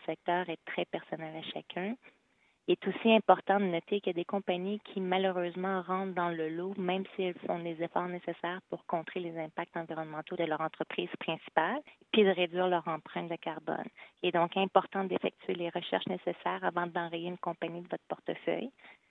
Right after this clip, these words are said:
Une autre bonne raison de faire ses devoirs avant de faire un choix, c'est qu'il y a un coût important aux risques environnementaux.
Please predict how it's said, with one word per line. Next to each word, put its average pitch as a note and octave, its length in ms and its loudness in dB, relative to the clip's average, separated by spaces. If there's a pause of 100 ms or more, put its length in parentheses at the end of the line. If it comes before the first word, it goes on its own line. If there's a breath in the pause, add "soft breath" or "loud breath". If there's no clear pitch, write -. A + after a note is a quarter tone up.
(220 loud breath)
Une F#3 100 6
autre F#3 140 8
bonne F#3 180 10
raison F3+ 320 4
de G3 120 4
faire F3+ 280 4
ses F#3 60 0
devoirs F3+ 500 2
avant F3 240 0
de F3 80 -8
faire F3 220 0
un E3+ 140 -4
choix, F3+ 360 -2 (240)
c'est G3 100 4
qu'il F#3+ 160 2
y F3+ 40 6
a - 20 6
un F3 120 2
coût - 200 0
important G3 560 4
aux F3+ 40 2
risques - 260 -2
environnementaux. E3 800 -2